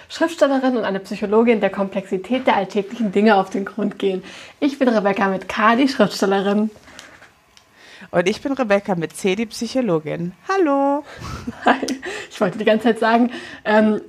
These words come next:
Speaker 1: in der eine Schauspielerin und eine Schriftstellerin der Komplexität und so weiter.
Speaker 2: Oh, okay.
Speaker 1: Aber
Speaker 2: Wie
Speaker 1: wieso? Ich hatte jetzt bei beiden, ähm, schwierigen Versuchen dieses ersten Satzes das Wort Schauspielerin im Kopf.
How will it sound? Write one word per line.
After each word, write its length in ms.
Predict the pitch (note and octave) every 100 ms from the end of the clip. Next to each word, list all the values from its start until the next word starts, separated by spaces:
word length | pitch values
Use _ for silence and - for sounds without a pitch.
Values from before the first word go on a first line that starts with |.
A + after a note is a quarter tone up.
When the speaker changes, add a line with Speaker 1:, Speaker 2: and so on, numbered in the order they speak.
| - _ _
Speaker 1:
in 100 | A#3
der 140 | A3 G#3+
eine 200 | G3+ F#3+
Schauspielerin 960 | - A#3 C5+ - - G#3 F#3+ F3+ F#3
und 120 | F3+
eine 240 | - F3+ F3+
Schriftstellerin 840 | - F3+ - F3 F3+ F3+ F#3 F#3
der 120 | F#3
Komplexität 760 | - F#3+ F#3 F3 - - G3+ - - _
und 160 | G#3 F3+
so 140 | F3+
weiter. 420 | F3 F3 F3 F#3 - - - -
Speaker 2:
Oh, 380 | E3+ A3 G4 F3+ - - -
okay. 340 | F#3 - G3+ E4 -
Speaker 1:
Aber 220 | E3+ E3
Speaker 2:
Wie 40 | F3+
Speaker 1:
wieso? 420 | - B3 F#4 B3
Ich 120 | B3
hatte 160 | A#3 B3+
jetzt 220 | B3+ - _ _ _ _
bei 120 | A#3
beiden, 560 | A3 G#3+ C4+ E4 E4 D#4 -
ähm, 260 | C4+ C4
schwierigen 500 | C4 B3+ E4+ E4+ D4+
Versuchen 520 | C4+ A#3 C#4+ E4 -
dieses 320 | B3 - F3+ E3+
ersten 360 | - - C4+
Satzes 260 | A3 A3 C4
das 160 | C4 C4
Wort 160 | B3+
Schauspielerin 560 | B3+ A4 - A3+ G3 F#3+
im 140 | F#3
Kopf. 260 | G3+ G3